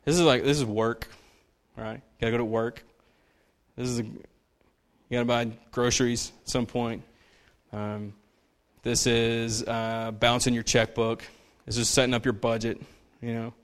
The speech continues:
This is all the stu-, this is just the stuff you have to do. This is where you coach soccer, uh, for your kid. This is where you, like, make sure that your kid gets to all the different things that they're gonna end up doing or whatever. And this is where you structure your life.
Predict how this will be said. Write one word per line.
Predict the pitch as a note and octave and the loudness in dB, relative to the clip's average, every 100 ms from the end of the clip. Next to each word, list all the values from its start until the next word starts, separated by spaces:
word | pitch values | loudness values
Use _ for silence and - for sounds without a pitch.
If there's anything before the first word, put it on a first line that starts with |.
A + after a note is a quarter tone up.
| - _ _ _ _ _ | -20 _ _ _ _ _
This | B2+ | 2
is | D#3 | 6
all | E3+ | 8
the | |
stu-, | C3+ E3 D#2 B2 | 8 6 4 2
this | B2+ | 2
is | C3+ | 4
just | B2+ - | 0 -2
the | |
stuff | - - B2 B2 | -4 2 2 2
you | A2 | 0
have | G#2+ | 0
to | A2 | -6
do. | G#2 G2 A2+ _ _ _ _ _ - | -10 -12 -16 _ _ _ _ _ -6
This | A#2+ | -2
is | B2 | 0
where | B2+ B2+ | 4 4
you | A#2+ | 4
coach | C3 B2 | 4 4
soccer, | - A#2 A2 A#2 A2+ - _ _ _ _ _ - | 4 4 4 0 -6 -8 _ _ _ _ _ -10
uh, | G#2+ G#2+ A2 G2+ | -2 0 0 -2
for | G2 B2 | -4 -2
your | A#2 | -2
kid. | A2+ B2 A2+ A2+ | 0 2 4 4
This | A2+ | 0
is | A#2 | 2
where | A#2+ | 4
you, | A#2 | 4
like, | A2 - | 2 0
make | A2+ A#2+ | 0 2
sure | - B2+ A#2 A#2 | 4 4 2 0
that | F#2+ | -2
your | A2+ | -2
kid | - A#2 | 0 0
gets | A#2 A2+ - | 0 -4 -2
to | A#2 A2 - _ _ _ _ _ _ - | -2 -2 -8 _ _ _ _ _ _ 0
all | A2+ | 2
the | A#2 | 2
different | A2+ A#2 A#2+ | 0 -2 0
things | A#2+ A#2 A2+ | 0 0 0
that | A2 | -2
they're | A2 A2 | 0 -2
gonna | A2+ | -2
end | G#2 A2+ | -4 -4
up | A2+ G#2 | -6 -6
doing | A2+ A2 A2+ | -6 -6 -6
or | A2 | -6
whatever. | A2 A2 A2+ | -4 -4 -4
And | |
this | A#2 B2+ | 0 2
is | A#2+ | 4
where | B2+ | 4
you | B2 A#2 | 2 0
structure | - D#3 D3 D3+ C#3 | 6 6 6 4 6
your | C3+ | 6
life. | B2+ B2 B2 B2 | 8 6 4 0